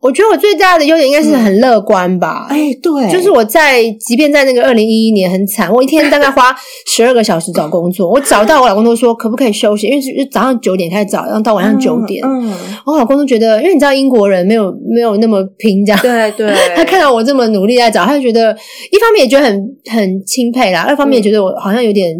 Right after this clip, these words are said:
Speaker 1: 太
Speaker 2: 压力太大了。
Speaker 1: 对，
Speaker 2: 嗯。
Speaker 1: 可是我那时候就是非常，非常想要赶快找到一个工作，因为我人生前三十年在台湾的时候很，比较幸运，我就找工作是很顺利的。
Speaker 2: 嗯，都在外商。
Speaker 1: 对，所以对我来说，
Speaker 2: 嗯。
Speaker 1: 我自己有点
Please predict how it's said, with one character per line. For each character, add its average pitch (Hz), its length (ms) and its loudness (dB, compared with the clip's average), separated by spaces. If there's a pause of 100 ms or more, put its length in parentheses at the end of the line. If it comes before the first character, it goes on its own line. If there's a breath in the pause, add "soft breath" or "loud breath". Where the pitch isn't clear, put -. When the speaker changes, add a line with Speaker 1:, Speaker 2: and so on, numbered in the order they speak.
Speaker 1:
太 190 340 0 (160)
Speaker 2:
压 190 160 0
力 202 140 -8
太 190 220 -6
大 175 260 -6
了。 - 40 -8
Speaker 1:
对， 220 320 0 (240 loud breath)
Speaker 2:
嗯。 196 60 -4
Speaker 1:
可 269 60 0
是 392 100 0
我 294 140 4
那 320 60 2
时 - 20 2
候 330 60 2
就 302 100 0
是 294 100 -2
非 285 80 0
常， 254 100 0
非 262 60 0
常 226 120 0
想 208 140 0
要 196 80 0
赶 180 120 -4
快 190 80 -2
找 180 120 -2
到 175 80 -2
一 175 40 -4
个 185 100 -2
工 185 220 0
作， 190 180 0
因 254 60 0
为 277 120 0
我 185 220 0
人 190 180 -2
生 226 160 -2
前 202 200 -4
三 214 180 -2
十 208 80 -6
年 170 160 -6
在 214 100 -2
台 208 140 -6
湾 175 100 -4
的 185 60 -4
时 196 80 -4
候 - 80 -2
很， 180 160 -6
比 - 80 -14
较 - 80 -2
幸 208 240 -4
运， 180 160 -4
我 160 80 -4
就 202 80 -2 (180)
找 185 140 -4
工 226 140 -2
作 233 140 -2
是 220 140 -10
很 208 180 -6
顺 202 300 -4
利 233 140 0 (160)
的。 - 0 -
Speaker 2:
嗯， - 40 -4
都 202 120 -4
在 208 160 -6
外 190 180 -4
商。 131 340 -12
Speaker 1:
对， 214 360 -2
所 339 140 0
以 349 40 -2
对 392 100 2
我 277 220 0
来 233 140 0
说， 277 140 2
Speaker 2:
嗯。 254 100 4
Speaker 1:
我 202 60 0
自 254 100 -6
己 220 160 -2
有 190 140 -2
点 190 200 -2